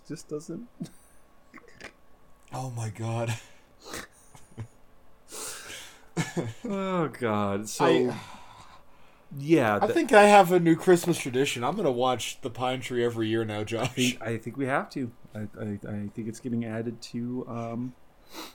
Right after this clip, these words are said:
Speaker 1: yeah, a-, added to the new, the new traditions, the new old magic, whatever, however you wanna call it. Um, but yeah, it's just, oh man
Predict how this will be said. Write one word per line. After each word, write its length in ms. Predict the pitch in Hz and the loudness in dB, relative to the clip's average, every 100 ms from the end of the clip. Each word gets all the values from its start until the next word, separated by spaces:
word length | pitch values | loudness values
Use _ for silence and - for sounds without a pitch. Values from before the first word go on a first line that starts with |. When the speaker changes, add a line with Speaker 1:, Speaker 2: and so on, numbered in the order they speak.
| - - - - _ _ - - - - - | -20 -20 -20 -20 _ _ -20 -20 -20 -20 -12
Speaker 1:
yeah, 220 | 135 143 113 | -2 0 0
a-, 300 | 98 110 110 | 0 -2 -2
added 260 | 117 113 | -2 -4
to 300 | 104 120 120 | -4 -2 -2
the 280 | 110 113 120 | 0 0 0
new, 720 | 117 117 123 127 131 135 135 127 - - - 120 | 0 0 0 0 -2 -2 -4 -8 -14 -18 -16 -2
the 280 | 117 110 | 2 2
new 200 | 110 123 135 | 2 2 0
traditions, 600 | - 127 143 156 147 - | -2 -4 -2 -2 -4 -4
the 100 | 120 | 0
new 240 | 123 135 | 2 2
old 260 | 120 127 123 | 2 0 0
magic, 440 | 123 123 123 143 - - | 0 0 -4 -8 -12 -14
whatever, 680 | 180 107 107 117 123 123 123 | -6 -4 -2 -2 -2 -4 -4
however 240 | 113 110 113 | -6 -6 -6
you 80 | 120 | -6
wanna 220 | 117 117 | -6 -8
call 320 | - 117 120 | -8 -8 -8
it. 100 | 139 - - - - - - - - - - - - | -10 -14 -20 -18 -20 -20 -20 -20 -20 -18 -18 -20 -14
Um, 580 | 113 107 101 101 101 104 - | -6 -4 -2 -2 -2 -4 -8
but 320 | 120 123 117 - - | -2 0 0 -4 -6
yeah, 340 | 135 131 101 113 | 2 4 4 0
it's 220 | 123 - | -4 -6
just, 540 | - 135 - - - - - - - - - - - | -6 -6 -6 -10 -16 -20 -20 -20 -20 -20 -20 -20 -18
oh 260 | 113 113 98 92 | -14 -12 -12 -12
man 300 | 95 98 | -12 -14